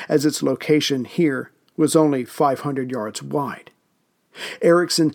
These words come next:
seems to have not even considered the possibility of defective communications on the ships, the chances being too remote. So at four twenty-one A M local time on April ninth,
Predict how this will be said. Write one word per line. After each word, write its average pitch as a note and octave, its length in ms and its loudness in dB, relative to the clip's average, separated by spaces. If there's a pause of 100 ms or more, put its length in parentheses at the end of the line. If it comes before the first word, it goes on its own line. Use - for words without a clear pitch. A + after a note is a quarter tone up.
seems E3+ 460 2
to D#3 140 4
have C#3 280 0
not D3+ 320 -2
even D3 220 -2
considered D3 760 -2
the D#3 120 -2
possibility C#3 880 -2 (200)
of C#3+ 240 -2 (140)
defective D3 540 -2
communications C3+ 920 -4
on A#2+ 200 -8
the G#2 80 -12
ships, - 480 -4 (480)
the D3+ 80 0
chances C#3 440 -4
being C3 480 -2 (580)
too D3+ 200 0
remote. A#2 500 -6 (720)
So E3 320 4
at D3 200 -2
four E3+ 200 2
twenty-one D3+ 500 0
A D3 220 0
M C3+ 220 -4
local C#3 280 -4
time C#3 480 -2 (200)
on D3+ 220 2
April D3 260 -2
ninth, C#3 380 -4